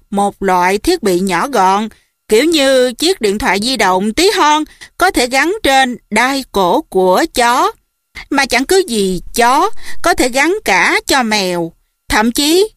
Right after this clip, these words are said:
gắn cho hươu cao cổ hay khỉ cũng được, cũng thế cả thôi. Tóm lại, có thể gắn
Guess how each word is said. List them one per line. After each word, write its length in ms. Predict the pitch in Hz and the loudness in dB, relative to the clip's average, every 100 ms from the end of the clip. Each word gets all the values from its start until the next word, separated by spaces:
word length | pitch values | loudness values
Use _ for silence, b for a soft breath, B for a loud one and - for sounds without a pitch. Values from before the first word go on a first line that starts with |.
| - | -8
gắn 200 | 214 349 | -2 0
cho 100 | 359 | 0
hươu 200 | 294 311 | 0 -2
cao 220 | 254 247 233 | 0 -2 0
cổ 300 | 202 165 233 | 0 0 2
hay 200 | 349 247 - | 0 -4 -4
khỉ 420 | 202 175 226 392 - | 0 2 2 0 0
cũng 240 | 208 262 | -2 0
được, 240 | 311 196 190 b b - | 0 0 -2 b b -2
cũng 240 | 214 302 | 0 2
thế 200 | 330 349 | 2 0
cả 160 | - 220 | 0 -2
thôi. 340 | - 262 247 240 _ _ - | 0 0 0 -4 _ _ -2
Tóm 180 | 254 359 | 0 2
lại, 360 | 277 180 196 - b - | 2 2 0 -4 b -2
có 140 | 320 | -2
thể 160 | 339 220 | 0 -2
gắn 300 | 240 262 | 0 0